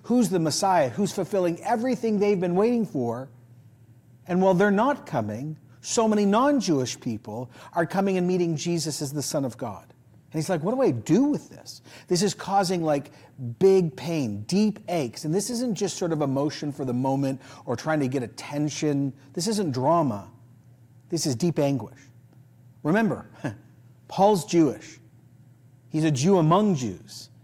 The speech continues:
He never lost his love for his history. He never rejected his identity.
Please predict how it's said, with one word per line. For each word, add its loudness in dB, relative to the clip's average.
He -2
never 6
lost 6
his 2
love 4
for -8
his -10
history. -4
He -2
never 4
rejected 0
his -4
identity. 2